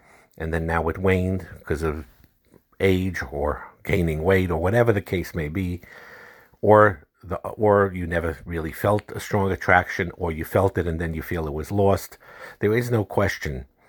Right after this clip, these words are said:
that in every marriage, the way it is, even if right now that physical attraction is lacking somewhat or even a lot, if there is a work on all other, other forms of attraction that we're going to talk about,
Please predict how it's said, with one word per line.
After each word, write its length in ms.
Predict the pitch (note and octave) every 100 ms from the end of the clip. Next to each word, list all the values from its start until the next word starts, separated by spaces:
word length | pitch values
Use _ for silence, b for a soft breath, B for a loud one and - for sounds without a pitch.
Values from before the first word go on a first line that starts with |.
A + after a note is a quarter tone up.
| b b
that 440 | F2+ F2 D#2 D2 -
in 260 | E2+ E2 -
every 240 | F#2+ G#2
marriage, 460 | F#2+ F2 D#2 D2+ D2+
the 80 |
way 220 | D#2+ D#2+ E2
it 80 |
is, 340 | F2 E2+ D#2+ -
even 260 | G2 F#2+ F2
if 160 | -
right 180 | F2 -
now 400 | E2+ D#2+ D#2+ D2+ -
that 320 | E2 D#2+ -
physical 440 | F#2 D#2+ E2 E2+
attraction 600 | C#2+ - E2 - - D#2+
is 200 | D2+ D2+
lacking 560 | D2 C#2+ D2 F2+ F2+ A#2 B B B B B B -
somewhat 540 | - F2+ F2+ A2+ - - - _ _ -
or 140 | D#2+ -
even 260 | E2 D#2 D#2
a 80 |
lot, 360 | D#2+ D#2 A#2 - B B B B B
if 200 | B2 -
there 160 | G2+ E2+
is 100 | E2
a 60 |
work 320 | E2 G2+ G#2+ F2+
on 120 | E2+
all 300 | F#2+ F#2+ F2
other, 200 | F#2+ E2+
other 260 | - G2+ F#2+
forms 400 | - G2+ G2 F2+
of 100 | D#2+
attraction 680 | - F2+ F2 - - F2 D#2+
that 120 | D#2+
we're 120 | E2
going 200 | E2 D#2
to 120 | -
talk 280 | - B2+ A#2
about, 320 | F2+ F2 E2